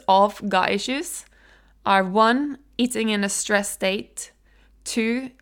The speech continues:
eating too fast, three, not chewing your food to paste, and four, snacking in between meals. Those four things, those four things is the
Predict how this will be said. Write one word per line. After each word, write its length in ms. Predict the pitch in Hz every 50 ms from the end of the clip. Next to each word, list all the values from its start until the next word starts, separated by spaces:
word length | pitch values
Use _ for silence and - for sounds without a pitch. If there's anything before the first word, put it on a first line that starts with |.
| _ -
eating 340 | 226 220 214 226 226 214
too 220 | 202 - 226 208 202
fast, 880 | 202 - - 185 185 190 220 254 247 - - - - - - - - _ _ _ _ _ _ _ _ _ _ _
three, 680 | - - - - 202 214 220 233 254 285 302 302 277 - _ - -
not 400 | 220 220 220 226 214 - - -
chewing 360 | - - 240 226 220 220 214
your 120 | 208 196
food 360 | 202 - - 190 196 214 208 -
to 80 | - -
paste, 680 | - - 214 196 220 285 349 - - - - - - _ _ _ _ _ _ _ _ _ _ _ -
and 160 | 208 208 202
four, 500 | - - 226 226 233 247 269 285 302 302 - _ _ _ _ _ _
snacking 540 | - - - - 240 220 202 202 - 214 190
in 100 | 185 180
between 320 | 170 - - - 175 170 170
meals. 380 | - - - - - - - _ _ _ _ _ _ _ _ -
Those 400 | 190 180 214 226 277 339 - -
four 260 | - 269 262 269 277
things, 640 | 269 - 214 208 214 233 370 415 403 - - - - - -
those 480 | - 202 185 175 190 214 233 277 330 -
four 300 | - - 240 233 226 233
things 420 | 226 - 196 180 180 196 233 247 - - _ _ _ _ -
is 220 | - 233 233 226 - - _
the 320 | - 233 226 233 226 220